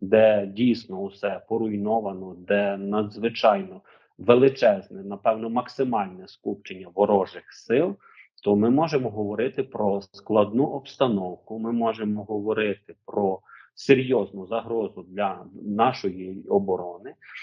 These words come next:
ми можемо говорити про труднощі, з якими, е, наші військові стикаються на цьому напрямку, але говорити про обвал, ну, я не бачив, може, ви бачили колони наших полонених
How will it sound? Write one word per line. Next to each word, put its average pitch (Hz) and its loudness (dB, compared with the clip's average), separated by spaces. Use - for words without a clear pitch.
ми 117 6
можемо 117 4
говорити 110 -2
про 151 0
труднощі, 104 -4
з 98 -6
якими, 101 -4
е, 95 0
наші 101 -2
військові 95 0
стикаються 151 2
на 110 -6
цьому 139 -4
напрямку, 143 -2
але 113 4
говорити 110 -8
про 110 -12
обвал, 110 0
ну, 107 -4
я 104 2
не 160 0
бачив, 113 0
може, 117 -4
ви 104 -4
бачили 104 -4
колони 104 2
наших 98 -10
полонених 95 -8